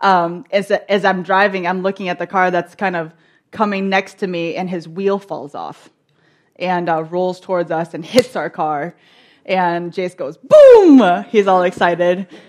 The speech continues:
And I thought I was gonna, like, you know. Um, and so we have a massive black dent in our nice white car. Um, so this car is super faithful. I mean, it's been, it's been awesome. We're so thankful for it.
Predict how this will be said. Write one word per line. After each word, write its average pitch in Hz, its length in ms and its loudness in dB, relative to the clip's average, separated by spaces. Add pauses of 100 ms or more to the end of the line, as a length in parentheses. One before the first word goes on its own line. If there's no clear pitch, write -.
(140)
And 185 100 -4
I 190 80 2
thought 202 160 0
I 180 60 2
was 180 120 -2
gonna, 190 200 -4
like, 185 440 -6
you 190 200 -4
know. 185 280 -2 (320)
Um, 196 540 0
and 208 160 -2
so 240 100 2
we 233 140 4
have 254 140 6
a 233 80 2
massive 233 560 2
black 208 320 4
dent 208 240 0
in 196 100 -8
our 185 100 -4
nice 180 280 -6
white 190 160 -4
car. 202 320 -4 (840)
Um, 220 220 0
so 240 340 4 (360)
this 302 280 4
car 294 480 8
is 262 160 8
super 320 440 4
faithful. 214 500 2
I 196 140 2
mean, 214 180 4
it's 226 180 2
been, 214 440 4
it's 240 400 2
been 233 180 4
awesome. 220 640 6
We're 202 160 -2
so 240 320 2
thankful 208 460 -2
for 190 260 0
it. 220 180 2